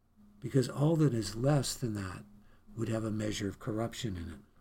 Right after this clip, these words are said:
I'm gonna just turn off something on my phone that goes off at ten thirty, 'cause it's ten thirty in the evening, and I don't usually preach this late, so I wanna turn this buzzing thing off here.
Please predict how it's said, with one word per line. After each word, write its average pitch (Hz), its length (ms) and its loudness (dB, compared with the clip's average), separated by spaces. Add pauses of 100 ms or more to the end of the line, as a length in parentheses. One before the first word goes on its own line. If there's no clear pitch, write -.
(680)
I'm 113 160 -4
gonna 101 160 -4
just - 400 -6
turn 135 300 2
off 101 180 -2
something 120 480 -4
on 98 140 -4
my 90 160 -6
phone 120 340 -4
that 101 140 -6
goes 95 320 -8
off 95 260 -6 (1080)
at 104 440 -2 (340)
ten 104 380 -4
thirty, 98 580 -6
'cause 98 220 -8
it's - 220 -10
ten 90 360 -10
thirty 92 340 -8
in 85 140 -10
the 87 160 -10
evening, 95 300 -8 (640)
and 107 100 -10
I 104 120 -4
don't 117 300 0
usually 101 460 -4 (160)
preach - 460 0
this - 260 -10
late, 80 280 -12 (520)
so - 140 -14
I - 20 -10
wanna 110 220 -6
turn 120 340 -4
this 98 160 -4 (300)
buzzing 107 420 -2
thing 92 260 -10
off 80 360 -12
here. 90 180 -14